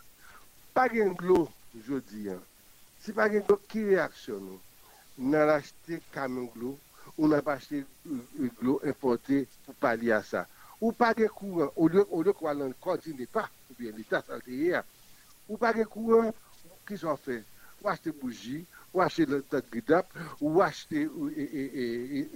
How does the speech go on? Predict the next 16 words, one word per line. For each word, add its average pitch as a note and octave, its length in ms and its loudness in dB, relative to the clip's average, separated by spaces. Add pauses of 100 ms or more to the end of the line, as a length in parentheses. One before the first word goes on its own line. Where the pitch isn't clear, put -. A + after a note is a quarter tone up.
inverteur, C#3+ 560 0 (540)
ou G3+ 80 4
acheter D3+ 300 -2
génératrice C3+ 720 -4 (220)
pour G3+ 100 -14
pallier F#3+ 600 -6 (480)
à - 80 -2
maintenant, G#3+ 520 2 (200)
au G3 100 8
lieu F3+ 120 4
que E3 120 -12
nous D#3 140 0
ne D3 100 2
fassions C3+ 260 -4
comme G#3 220 4
ensemble, F#3+ 280 -2